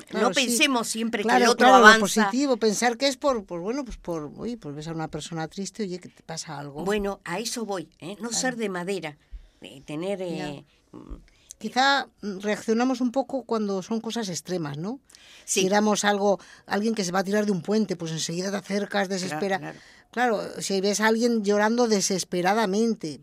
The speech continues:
Speaker 1: pero claro, ver a alguien un poco triste, sí, claro, tampoco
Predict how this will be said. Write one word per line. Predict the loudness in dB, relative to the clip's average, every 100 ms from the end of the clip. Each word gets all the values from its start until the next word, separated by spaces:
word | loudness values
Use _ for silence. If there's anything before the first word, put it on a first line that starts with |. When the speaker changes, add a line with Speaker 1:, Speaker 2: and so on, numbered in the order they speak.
| _
Speaker 1:
pero | -4 -4
claro, | 0 2 2
ver | 2
a | 0
alguien | 0 -2
un | -2
poco | -2 -4
triste, | -6 -6 -6 -8
sí, | -8 -12 -12
claro, | -10 -10 -14
tampoco | -16 -14 -14 -14 -14